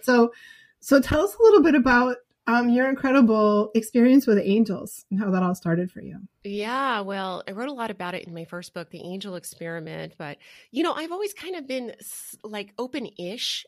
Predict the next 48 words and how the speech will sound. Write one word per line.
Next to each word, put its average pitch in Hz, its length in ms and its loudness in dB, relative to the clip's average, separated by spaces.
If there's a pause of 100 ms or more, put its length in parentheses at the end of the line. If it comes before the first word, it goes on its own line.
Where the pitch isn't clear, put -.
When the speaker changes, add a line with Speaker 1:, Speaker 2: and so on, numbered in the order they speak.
Speaker 2:
I 214 140 -6
think, 233 320 -8
to - 180 -10
spiritual 202 600 -10
things. 202 480 -12 (440)
And 302 140 -6
I 392 60 -6
had 392 280 -6
some 392 960 -4
things 330 240 -6
happen 302 380 -8
when 269 80 -10
I 247 100 -6
was 262 220 -12
younger, 214 500 -10 (400)
but 220 320 -6 (140)
I 240 100 -6
was 311 180 -10
not 311 140 -6
one 247 140 -6
of 226 80 -8
those, 208 240 -8
like, 190 340 -8 (240)
you 226 160 -10
know, 180 300 -12 (400)
kids 208 460 -8
that 190 280 -8 (180)
saw - 440 -2
angels 226 540 -4
growing 185 420 -4
up 175 180 -6
or 180 140 -8
anything. 185 400 -10
And 196 80 -10
by 247 120 -4
the 226 80 -4
time, 208 420 -8
and - 260 -14
I 226 40 -4
had 269 160 -6
so 330 200 -8
much 254 180 -6
trauma 185 400 -8
in 175 160 -8
my 165 120 -10
early 180 280 -10
life 156 480 -12
that 151 160 -12